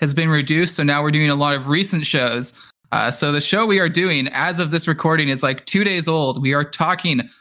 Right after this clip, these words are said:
about Dragon Age Absolution. Uh,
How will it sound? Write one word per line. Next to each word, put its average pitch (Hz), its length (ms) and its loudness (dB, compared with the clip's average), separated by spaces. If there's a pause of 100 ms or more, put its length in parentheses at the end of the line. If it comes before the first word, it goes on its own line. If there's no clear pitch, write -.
(280)
about 143 360 -2
Dragon 147 380 0
Age 139 400 0
Absolution. 127 1040 0 (480)
Uh, 117 260 -2